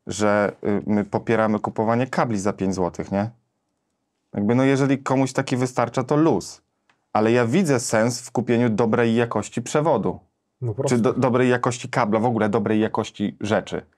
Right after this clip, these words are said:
Speaker 1: Co nie oznacza, że dwumetrowy kabel, jak za niego zapłacicie dwa tysiące euro,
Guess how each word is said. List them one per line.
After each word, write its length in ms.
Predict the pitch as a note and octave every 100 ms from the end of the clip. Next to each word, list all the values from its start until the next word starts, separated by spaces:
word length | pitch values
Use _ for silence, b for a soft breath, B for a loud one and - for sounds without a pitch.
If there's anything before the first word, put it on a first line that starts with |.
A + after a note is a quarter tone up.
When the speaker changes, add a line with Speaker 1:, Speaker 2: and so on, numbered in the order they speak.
| b b b -
Speaker 1:
Co 160 | C3
nie 180 | C#3 E3
oznacza, 720 | F3 D#3+ F3+ B2+ - A2+ C#3 C#3+ b b b
że 240 | G#2+ G#2+ A#2+
dwumetrowy 840 | G#2+ A#2 C3+ B2+ A#2+ C3+ A#2+ A#2
kabel, 560 | A#2 B2 G#2+ G2+ G#2 -
jak 180 | A2+ G2+
za 80 | A2
niego 220 | A#2+ G#2+
zapłacicie 560 | A2 A2+ A2 A2+ A2
dwa 140 | G2+ A2
tysiące 500 | A2+ A#2 A2+ A#2+ A#2
euro, 420 | A2+ G2 G2+ C3+